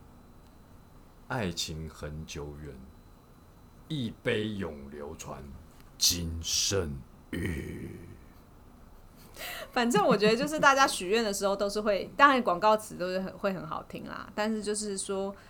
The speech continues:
Speaker 2: 呃，一般的时候都会很通俗的讲一些，你知道，就是跟关于爱情啊、家庭啊、身体啊、事业啊、健康的这些愿望。那我觉得就是这个产品设计就是把它一次十种都摆在里面，一次愿望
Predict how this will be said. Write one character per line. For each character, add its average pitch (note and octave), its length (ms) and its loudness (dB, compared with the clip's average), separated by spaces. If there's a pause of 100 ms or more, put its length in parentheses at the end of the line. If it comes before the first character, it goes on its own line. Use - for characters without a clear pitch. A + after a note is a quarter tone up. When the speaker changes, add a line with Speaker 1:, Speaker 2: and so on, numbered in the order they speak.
(280)
Speaker 2:
呃， - 380 -6 (500)
一 B3 120 -4
般 G3 200 2
的 F#3 60 -4
时 F3+ 100 -4
候 F3 80 0
都 F#3 140 0
会 G3+ 60 -2
很 F#3+ 100 -8
通 F#3 180 -6
俗 E3+ 120 -8
的 E3 80 -6
讲 E3 180 -10
一 E3 40 -8
些， E3 300 -8
你 D#3+ 60 -12
知 E3 100 -10
道， E3+ 160 0
就 E3+ 140 -8
是 E3+ 280 -8
跟 F#3+ 220 -4
关 G3 160 -2
于 F#3+ 60 -4
爱 G3+ 180 0
情 E3+ 240 -6
啊、 E3+ 80 -4
家 F#3 200 -2
庭 F3 260 -10
啊、 E3 80 -8
身 F#3 240 -4
体 F#3 160 -8
啊、 D#3 100 -6
事 F3+ 240 -2
业 F3 300 -4
啊、 D3+ 400 -6
健 G3 180 -2
康 D#3+ 240 -8 (200)
的 E3+ 80 -4
这 D#3+ 120 -6
些 D#3+ 120 -8
愿 D#3 240 -8
望。 D#3+ 180 -10 (300)
那 G#3+ 200 0 (360)
我 F#3 80 -4
觉 F#3 180 -2
得 F3+ 100 -2
就 G#3 140 -4
是 G3 340 -2 (560)
这 - 120 -4
个 B3 80 4
产 A#3 100 2
品 F#3 100 -4
设 F#3+ 140 -2
计 F3 100 -6
就 F#3+ 120 -2
是 F#3 100 -6
把 E3+ 100 -2
它 E3+ 220 -2
一 F#3 80 -10
次 F#3 320 -6 (320)
十 A3+ 300 -2
种 A3 200 6
都 F#3 120 0
摆 E3 160 2
在 D#3+ 100 0
里 D#3+ 60 -8
面， E3 180 -8
一 E3+ 60 -8
次 G3 260 -6
愿 F#3 220 -2
望 E3 240 -4